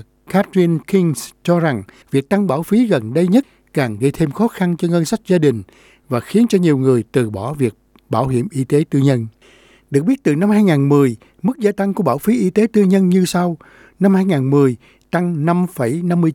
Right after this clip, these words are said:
sáu phần trăm, năm hai ngàn mười một cũng với mức tương đương là năm phẩy năm mươi sáu phần trăm, năm hai ngàn mười hai tăng hơn ít hơn là năm phẩy không sáu phần trăm. Thế nhưng, năm kế tiếp là hai ngàn mười ba tăng hơn năm trước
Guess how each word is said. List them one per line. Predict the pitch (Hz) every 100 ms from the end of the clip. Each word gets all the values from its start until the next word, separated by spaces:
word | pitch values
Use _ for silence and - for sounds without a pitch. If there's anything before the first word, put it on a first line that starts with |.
| -
sáu | - 185 214 233
phần | 151 110 -
trăm, | 170 151 - _ _ -
năm | 190
hai | 196 202
ngàn | 175 131
mười | 131
một | 123 123 - _ _
cũng | 131
với | 165 208
mức | 233 -
tương | 190 180
đương | 170 175
là | 151 117 104
năm | 131 160
phẩy | 131 120 165
năm | 160
mươi | 156
sáu | 170 202
phần | 156 113
trăm, | 160 170 151 _ _ - _ _
năm | 156 160
hai | 131 151 170
ngàn | 160 131 123
mười | 127
hai | 127 175 180 - _ _ _
tăng | - 165
hơn | 175 175
ít | 233
hơn | 185 185 170 - _ _
là | 127
năm | 107 139 170 156
phẩy | 117 135 175
không | - 170 147
sáu | - 190
phần | 180 120 98
trăm. | 151 147 - _ _ _ -
Thế | 214
nhưng, | 214 - _
năm | 160 139
kế | 190
tiếp | 190 233 -
là | 139 95
hai | 165 160
ngàn | 151 123 110
mười | 117
ba | 147 165 147 - _ _ -
tăng | 147 139
hơn | 151 147 135 127
năm | 139 131
trước | 208 269